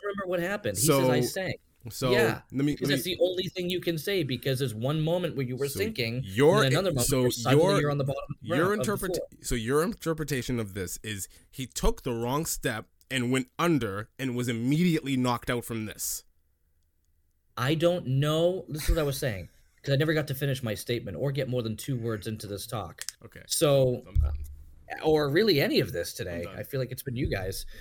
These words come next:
Speaker 2: I'm done.
Speaker 1: But, um, we don't know what the mythosaur is capable of doing. We don't know if it has some type of telekinesis or like that Bogalit thing that we saw in Rogue One.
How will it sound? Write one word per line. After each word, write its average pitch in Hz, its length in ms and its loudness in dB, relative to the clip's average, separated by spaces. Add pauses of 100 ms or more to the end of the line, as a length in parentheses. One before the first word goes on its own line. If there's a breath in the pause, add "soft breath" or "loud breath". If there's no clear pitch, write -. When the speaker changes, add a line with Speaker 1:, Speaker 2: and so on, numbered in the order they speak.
Speaker 2:
I'm 107 100 -8
done. 98 140 -8
Speaker 1:
But, 139 280 2
um, 123 480 0 (1800 loud breath)
we 190 280 2
don't 185 360 2
know 156 560 -2 (260)
what 143 280 -2
the 160 80 0
mythosaur 147 920 0
is 120 200 -4
capable 160 680 -2
of 123 220 -6
doing. 85 420 -4 (300)
We 147 100 2
don't 175 220 2
know 156 240 0
if 143 120 -4
it 139 60 -6
has 135 260 -4
some 135 200 -4
type 135 240 -4
of 120 160 -8
telekinesis 120 960 -6
or 101 200 -6
like 104 220 -6
that 117 240 -4
Bogalit 131 640 0
thing 113 220 -2
that 113 100 -4
we 113 120 -6
saw 113 280 -6
in 110 140 -8
Rogue 120 240 -2
One. 113 320 -6